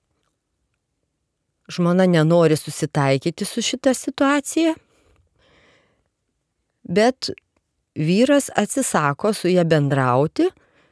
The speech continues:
kalbėtis, aiškintis ir visas procesas išgyvenamų skyrybų vyksta per sūnų. Ir atrodo,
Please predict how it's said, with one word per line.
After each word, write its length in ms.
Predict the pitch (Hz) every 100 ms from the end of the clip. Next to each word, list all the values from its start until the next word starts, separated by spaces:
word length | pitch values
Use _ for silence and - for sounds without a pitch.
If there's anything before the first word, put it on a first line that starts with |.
| _ -
kalbėtis, 680 | 170 151 151 226 254 202 -
aiškintis 640 | 180 220 - 269 254 247
ir 200 | - 175 202
visas 400 | 220 202 - - _ _ _ _ _ _ _ _ _ _ - 170
procesas 680 | 160 143 233 359 240 185 - 156
išgyvenamų 800 | 143 135 151 170 165 139 127 131
skyrybų 520 | - 151 147 131 127
vyksta 400 | 196 277 - 247 -
per 280 | - 196 226 240 _ _ _ _ _
sūnų. 480 | - - 170 120 110 _ _ _ _ _ _ _ _ _ _ _ _ _ _ _ _ _ _ _ _ _ _ _ -
Ir 160 | 208
atrodo, 400 | 196 220 214 202